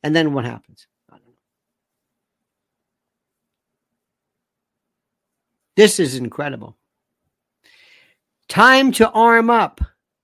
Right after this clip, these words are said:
We're living in nineteen twenty-eight. What do you think we should be doing about this? What do you think your president should be doing? Your president spent two and a half million dollars in cash on his, uh, Delaware Beach place. Two and a half million dollars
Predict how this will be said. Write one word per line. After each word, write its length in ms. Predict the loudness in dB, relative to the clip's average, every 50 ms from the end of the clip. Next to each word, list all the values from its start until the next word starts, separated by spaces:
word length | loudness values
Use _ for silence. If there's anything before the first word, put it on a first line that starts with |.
| _ _ _ _ _ _ _
We're 100 | -4 -2
living 300 | 0 0 0 0 0 0
in 140 | 0 0 0
nineteen 680 | -2 -2 -2 -2 -2 -4 -6 -8 -8 -6 -6 -6 -6
twenty-eight. 720 | -4 -4 -4 -4 -4 -6 -6 -6 -8 -8 -10 -12 -14 -16 _ _ _ _ _ _ _ _
What 220 | -2 -2 0 0
do 60 | 0
you 60 | -2
think 220 | -2 -4 -4 -4 -4
we 140 | -4 -4 -4
should 160 | -4 -6 -6
be 100 | -6 -4
doing 300 | -4 -4 -4 -4 -6 -6
about 320 | -4 -6 -6 -6 -10 -14
this? 260 | -18 -20 -20 _ _ _ _ _ _ _ _ -4
What 160 | -2 0 0
do 80 | 0 0
you 80 | -2
think 240 | -2 -2 -4 -4 -2
your 160 | -2 -4 -4
president 400 | -4 -4 -6 -6 -6 -8 -10 -10
should 120 | -12 -12 -12
be 100 | -12 -14
doing? 200 | -16 -16 -20 -20 _ _ _ _ _ _ _ _ _ _ _ _
Your 160 | -4 -4 -2
president 440 | 0 2 2 2 0 -2 -4 -4 -6
spent 280 | -6 -4 -4 -4 -4 -4
two 140 | -4 -4 -4
and 80 | -2
a 20 | -2
half 240 | -2 -4 -4 -4 -4
million 260 | -4 -4 -4 -2 -2
dollars 340 | -2 -2 -2 -4 -4 -6 -6
in 140 | -8 -10
cash 520 | -8 -6 -4 -2 0 -2 -2 -4 -6 -8 -8
on 160 | -8 -6 -4
his, 260 | -4 -6 -6 -8 -10
uh, 160 | -10 -10 -12
Delaware 480 | -12 -10 -10 -8 -6 -6 -6 -6 -6 -6
Beach 320 | -8 -10 -10 -12 -12 -14
place. 200 | _ -20 -20 _ _ _ _ _ _ _ _ _ _ _ _ _
Two 200 | -6 -4 -4 -2
and 100 | -2 -2
a 20 | -2
half 200 | -2 -4 -4 -4
million 340 | -2 -2 -2 -2 -2 -4 -4
dollars 380 | -4 -4 -4 -4 -6 -8 -10